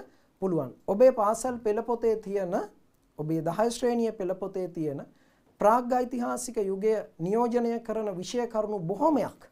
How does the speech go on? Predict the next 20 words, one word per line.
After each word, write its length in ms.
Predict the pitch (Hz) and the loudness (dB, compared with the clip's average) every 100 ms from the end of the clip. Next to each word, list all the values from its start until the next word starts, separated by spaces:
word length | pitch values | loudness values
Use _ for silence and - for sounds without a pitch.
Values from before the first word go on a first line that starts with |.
| _ _ _ _ _ - | _ _ _ _ _ -2
පාසල් 360 | 185 196 196 165 | -2 0 -4 -4
පෙළපොතට 580 | 180 185 208 208 208 | -2 -2 0 -4 -4
උකහා 440 | 180 165 226 220 160 | -4 0 0 0 0
ගත්තේ 540 | 151 175 - 175 175 - _ _ - | 0 -2 -2 -6 -6 -12 _ _ -4
මෙතුමා 500 | 175 208 262 254 226 | -2 0 2 2 2
කරන 300 | 214 190 196 | -2 -4 -2
ලද 200 | 190 185 | -2 -2
පර්යේෂණ 560 | 190 175 190 208 202 185 170 | -2 -2 0 -2 -2 -4 -2
වලින් 260 | 165 185 | -2 -4
සොයාගත් 520 | 196 180 160 151 160 - | -4 -2 -2 -2 -6 -8
කරුණු 360 | 180 165 175 208 - | -4 -4 -4 -6 -6
ඇසුරෙන්. 440 | 185 - 190 127 - _ _ _ _ _ _ _ _ - | -4 -4 -4 -6 -12 _ _ _ _ _ _ _ _ -6
විශේෂයෙන්ම 600 | 185 269 269 294 277 294 285 202 - | 0 0 2 2 2 2 0 -2 -4
ඔහුගේ 320 | 190 226 220 | -2 0 0
පියාණන් 540 | 208 226 240 185 147 120 - _ _ _ _ _ - | 0 2 2 2 -2 -8 -16 _ _ _ _ _ 0
ලංකාවේ 580 | 185 247 277 277 294 269 - | 2 4 4 2 2 0 -2
ඉතිහාසයේ 600 | 170 247 262 269 277 247 | -4 -4 -2 -2 0 -2
පුරාවිද්‍යාවේ 920 | 240 196 214 220 214 202 226 226 240 | 0 2 2 2 -2 0 0 2 -2
පෙරගමන් 580 | 233 185 196 202 214 226 | -2 -2 0 0 0 -2
කරුවෙක්, 440 | 220 185 170 190 | -4 -6 -4 -6